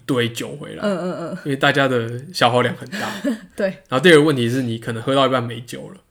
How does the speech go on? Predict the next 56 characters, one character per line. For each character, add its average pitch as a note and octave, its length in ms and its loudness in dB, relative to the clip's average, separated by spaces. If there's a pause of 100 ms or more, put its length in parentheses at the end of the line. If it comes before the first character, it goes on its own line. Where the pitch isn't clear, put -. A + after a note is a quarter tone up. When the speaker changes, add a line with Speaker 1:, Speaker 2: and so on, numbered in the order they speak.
Speaker 2:
嗯。 A#3+ 760 -2
Speaker 1:
所 A3+ 100 0
以 A#3 80 0
这 G#3 120 0
间 F#3 160 2
公 F3 160 2
司 E3 80 -4
他 D#3+ 80 0
做 D#3 160 0
的 B2+ 60 -4
事 C#3 60 -4
情 B2 100 -4
就 B2 60 -6
是， B2 360 -6
他， D3 400 -4
你 C3 100 -6
只 B2 80 -2
要 B2 80 4
下 B2+ 240 0
单， A#2+ 220 -8
他 C#3+ 140 -2
两 C3+ 180 2
个 A#2+ 80 0
小 A2+ 160 -4
时 A2+ 140 -6
以 G#2+ 80 -8
内， A2 260 -6 (300)
他 C3 100 -2
就 C#3 80 4
帮 C3 180 0
你 A#2 80 -2
把 A#2 180 -8
酒 - 280 -12 (140)
或 B2 140 -8
是 A#2 100 -6
什 A#2 100 -8
么 A2+ 80 -12
其 A#2 140 -10
他 A#2 100 -4
饮 A2 100 -10
料 A2 140 -12
送 A#2 160 -10
到 A#2 140 -12
家 B2+ 200 -14
里 D3+ 160 -16
这 D3+ 100 -6
样 F3+ 120 -4
子。 F#3 80 -12
Speaker 2:
对， - 140 -16
对。 - 60 -18 (420)
Speaker 1:
然 B2 120 -6
后 C3+ 140 -14
听， E3+ 300 -2
看 E3+ 200 2
似 D3+ 240 -4
很， A2+ 400 -6